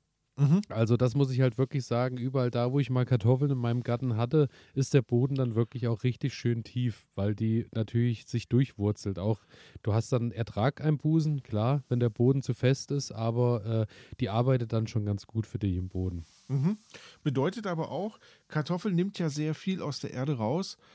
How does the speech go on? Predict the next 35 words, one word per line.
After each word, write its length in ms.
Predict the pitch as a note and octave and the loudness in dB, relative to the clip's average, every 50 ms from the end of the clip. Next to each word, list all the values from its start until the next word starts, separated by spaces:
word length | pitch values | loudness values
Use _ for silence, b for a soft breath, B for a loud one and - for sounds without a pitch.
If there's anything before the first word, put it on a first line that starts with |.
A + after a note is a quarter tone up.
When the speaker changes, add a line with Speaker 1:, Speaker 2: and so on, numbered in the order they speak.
| b b b b b - | b b b b b -2
Speaker 1:
Ähm, 480 | C#3+ C#3 C#3 C#3 C#3 C#3 C#3 D3 D3+ C#3+ - _ _ b b b b b - | 0 0 2 2 2 2 0 0 -2 -4 -6 _ _ b b b b b 0
der 80 | - C#3+ | 0 2
Boden 340 | B2 C3+ C#3+ D#3+ E3 F3 D3 | 2 2 2 2 2 2 0
braucht 320 | - C#3 C#3+ D3+ - - | 0 0 0 0 0 -2
dann 140 | C#3 C3+ C3 | -2 0 0
wieder 180 | C3+ C3 B2+ | 2 2 0
ein 60 | B2+ B2 | 0 -2
paar 220 | - - B2 A#2 | -2 -2 0 0
Jahre, 420 | A#2 A2+ G#2+ G2+ G#2 A2 A#2+ B2 | 0 0 0 0 0 0 -2 -2
bevor, 640 | A2+ A#2+ A#2 - - B2+ B2 B2 B2 A#2+ A#2 A#2 A2+ A#2 - | -2 -4 -6 -4 -2 2 4 4 4 4 2 0 -2 -4 -6
bevor 320 | - B2+ - - C3+ G#2 A2 | -6 -6 -6 -4 -4 -4 -4
er 60 | B2 | -4
bereit 400 | A2+ A#2+ G#2+ G#2+ A2+ B2 A#2+ - | -4 -4 -2 -2 -2 -2 -4 -6
ist, 360 | F#2 A#2+ A2 - - - - | -6 -8 -8 -8 -10 -10 -8
äh, 220 | - - A#2+ A#2 | -6 -4 -4 -2
die 120 | A2+ B2 B2 | -2 -2 -2
nächste 320 | B2+ C3 B2+ - - A#2+ | -2 -2 -4 -6 -10 -8
Kartoffel 440 | - - A2+ - B2 A#2 - - A#2 | -6 -6 -4 -4 -4 -6 -6 -6 -6
aufzunehmen. 480 | - F2 F#2 - - - G2+ F#2+ F#2 F2+ | -6 -8 -10 -10 -10 -8 -6 -6 2 4
Speaker 2:
Genau 300 | C#3 C3 C3+ C3 D3 D3+ | 6 6 8 6 6 6
so 140 | D3+ D3 C#3 | 6 6 4
ist 100 | C#3+ C#3+ | 6 4
es. 160 | C#3+ A#2+ - | 2 2 2
Kartoffel, 500 | - B2 A2 - B2 C3 D3 D#3 D3 C3+ | 0 0 2 2 2 4 4 4 2 2
Starkzehrer, 840 | A2+ - - A#2 A#2 C#3+ - - - - D3+ D3 C#3+ C#3 C#3 C#3 | 0 -4 -4 -2 -2 -2 -2 -4 -4 0 0 2 2 2 0 0
ganz 300 | B2+ - B2 C3+ C3+ - | 0 0 -2 -2 -2 -4
klar. 440 | - - A2+ A2 A2 B2 C3 C3+ B2+ B2 | -8 -4 -2 0 0 0 0 0 -2 -2
Da 160 | B2+ A#2+ A2 | -2 -2 0
muss 220 | A#2+ B2+ B2 - | 2 0 0 0
Bums 360 | - - B2+ C#3+ D#3 D3 - | 0 2 2 2 2 -2 -6
im 180 | - - C3 A2 | -8 -8 -6 -2
Boden 280 | A#2 B2 C3+ C#3 B2 A#2 | 2 4 4 4 2 2
drin 260 | A#2+ G#2+ C3+ D3+ E3+ | 0 0 2 2 2
sein. 340 | D#3 D#3+ D#3 D#3+ D#3+ D#3+ D#3 | 2 2 2 2 2 2 2
Speaker 1:
Mhm. 320 | D3 D3 C#3+ C3+ C3 | 4 4 4 4 2